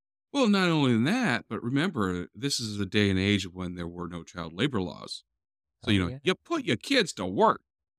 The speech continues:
Speaker 2: That's right.
Speaker 1: You weren't just making kids, you were making employees.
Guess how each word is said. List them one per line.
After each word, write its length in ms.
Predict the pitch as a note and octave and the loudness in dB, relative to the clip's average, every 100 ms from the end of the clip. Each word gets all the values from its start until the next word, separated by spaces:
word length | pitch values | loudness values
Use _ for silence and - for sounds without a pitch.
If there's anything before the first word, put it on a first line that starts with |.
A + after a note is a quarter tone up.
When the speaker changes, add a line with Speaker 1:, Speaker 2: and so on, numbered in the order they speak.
| _ _ | _ _
Speaker 2:
That's 280 | F#2 F2+ - | -12 -10 -6
right. 1300 | G#2+ A#2 C3 C#3+ D3 D3 D3+ D3 C3+ G#2 C2+ B1 - - - - _ _ _ | -4 0 2 2 2 0 -2 -2 -2 -4 -4 -10 -14 -14 -18 -18 _ _ _
Speaker 1:
You 160 | C3+ D#3+ | 0 2
weren't 180 | E3 - | 2 0
just 240 | C#3+ - | -6 0
making 280 | B2 G#2+ F#2+ | -2 0 -4
kids, 440 | - E3 G2 F2+ | 0 0 0 -4
you 160 | F#2+ C3 | -6 -2
were 100 | G2+ | 0
making 360 | F#2+ - G2+ - | 0 -2 -8 -10
employees. 960 | E2+ _ F2+ E2+ F#2+ A2+ C#2+ D2 - | -18 _ -10 -6 -2 -2 -4 -6 -6